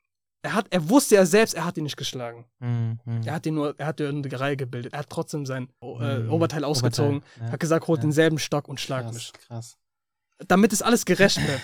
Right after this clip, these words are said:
Speaker 2: <laughs> Ja.
Speaker 1: Und das sind so, Bruder, guck mal, das sind so viele Storys, ich kann
Speaker 2: <laughs>
Speaker 1: noch unzählige Storys erzählen. Aber Bruder, das sind
Speaker 2: Subhanallah. Schau mal, Bruderherz, ähm, ich finde, die Loyalität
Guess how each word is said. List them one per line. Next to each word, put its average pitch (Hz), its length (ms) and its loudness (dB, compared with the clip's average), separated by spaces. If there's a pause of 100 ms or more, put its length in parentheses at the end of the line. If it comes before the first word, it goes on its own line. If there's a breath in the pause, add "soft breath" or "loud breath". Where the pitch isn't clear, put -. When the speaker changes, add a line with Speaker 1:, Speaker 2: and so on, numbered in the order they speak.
(100)
Speaker 2:
<laughs> - 80 -18
Ja. 123 220 0 (120)
Speaker 1:
Und 151 160 -4
das 185 100 4
sind 208 140 2
so, 180 340 4
Bruder, 190 240 4
guck 180 140 -2
mal, 180 80 4
das 156 100 -6
sind 160 100 -4
so 180 120 0
viele 175 140 0
Storys, 180 300 2
ich - 40 -4
kann 170 160 0
Speaker 2:
<laughs> 143 380 4
Speaker 1:
noch 175 220 6
unzählige 185 420 4
Storys 175 360 2
erzählen. 165 360 -4 (480 loud breath)
Aber 147 140 0
Bruder, 175 180 4
das 156 100 2
sind 170 60 0
Speaker 2:
Subhanallah. 120 560 0
Schau 151 140 -2
mal, 151 100 0
Bruderherz, 120 560 -4
ähm, 123 340 -6 (220)
ich - 140 -12
finde, 175 220 -2
die 143 120 -4
Loyalität 135 720 -2